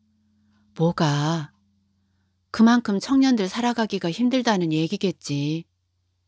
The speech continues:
"말하기 불편하구나. 말하지 않아도 돼." "부모 세대가 편법을 쓰면 청년들이 그 뒷감당해야 하는 거 아니냐고. 국민연금도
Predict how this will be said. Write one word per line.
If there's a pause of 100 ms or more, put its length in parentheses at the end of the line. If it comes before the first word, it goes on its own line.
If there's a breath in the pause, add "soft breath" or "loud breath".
(560)
"말하기
불편하구나. (600)
말하지
않아도
돼." (1200)
"부모
세대가
편법을
쓰면 (680)
청년들이
그
뒷감당해야
하는
거
아니냐고. (840)
국민연금도